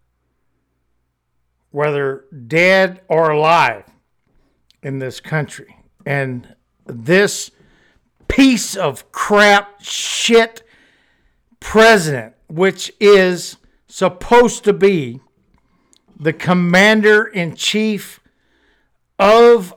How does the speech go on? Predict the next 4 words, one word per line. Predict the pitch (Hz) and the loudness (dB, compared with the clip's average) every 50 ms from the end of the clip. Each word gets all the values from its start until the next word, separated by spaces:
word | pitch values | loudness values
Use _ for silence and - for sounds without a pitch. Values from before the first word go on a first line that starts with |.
| _ _ | _ _
our | 165 175 190 196 202 190 | 0 0 2 2 0 -2
military, | 175 170 185 190 185 170 151 147 - 135 127 117 113 117 117 113 _ _ _ _ _ _ _ _ _ _ _ _ _ _ _ _ _ _ _ _ _ _ _ _ _ _ _ _ _ _ _ _ _ _ _ _ _ _ _ _ _ _ _ - 120 110 104 | -2 -4 -4 -2 -2 -2 -4 -6 -10 -10 -10 -10 -12 -14 -18 -20 _ _ _ _ _ _ _ _ _ _ _ _ _ _ _ _ _ _ _ _ _ _ _ _ _ _ _ _ _ _ _ _ _ _ _ _ _ _ _ _ _ _ _ -20 -20 -20 _
did | 110 185 202 226 254 254 240 214 | _ 2 4 6 6 4 4 2
not | 226 220 214 202 196 180 160 139 131 131 - _ | -2 0 0 2 4 4 2 2 0 -2 -8 _